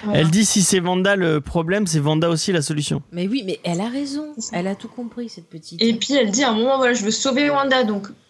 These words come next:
Speaker 1: ça veut dire que, est-ce qu'il y a quelque chose au-dessus de Wanda, comme on, on en avait parlé déjà, euh, parce que cet épisode jusque-là était quand même, euh, vachement, euh, enfin, il est très, euh, dirigé en mode, euh, c'est Wanda qui fait tout.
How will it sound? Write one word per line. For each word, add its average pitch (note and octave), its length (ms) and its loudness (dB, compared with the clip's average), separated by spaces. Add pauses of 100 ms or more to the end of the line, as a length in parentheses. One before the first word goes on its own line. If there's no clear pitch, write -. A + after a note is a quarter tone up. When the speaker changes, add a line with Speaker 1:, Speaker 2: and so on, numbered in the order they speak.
Speaker 1:
ça G#3 200 0
veut G#3+ 60 -2
dire C4+ 220 0
que, - 120 -6
est-ce A#3 140 0
qu'il B3+ 140 0
y B3 80 4
a G#3+ 180 2
quelque G#3+ 180 -4
chose A#3 260 -2
au-dessus G3+ 500 -2
de G3 80 -2
Wanda, F#3+ 300 0
comme F3 200 -4
on, F3+ 140 -4 (100)
on F#3+ 180 0
en G3 160 0
avait F#3 540 2
parlé G#3 360 4
déjà, A3 500 2 (400)
euh, F#3 160 2
parce G3 200 -2
que B3 100 2 (300)
cet B3+ 300 0
épisode B3 340 2
jusque-là A#3+ 600 -2
était A3 240 -4
quand A3 140 -2
même, A#3 260 2
euh, G#3 360 0
vachement, A#3 600 2
euh, G3 460 0 (540)
enfin, G3 300 0
il G3 120 0
est G3+ 140 -4
très, A#3+ 520 2
euh, E3+ 680 -2 (320)
dirigé A#3+ 680 2
en G#3 120 0
mode, G#3+ 280 -2
euh, G3 160 0
c'est - 420 0
Wanda G#3+ 380 0
qui - 180 -8
fait G3+ 140 -6
tout. F#3+ 180 -10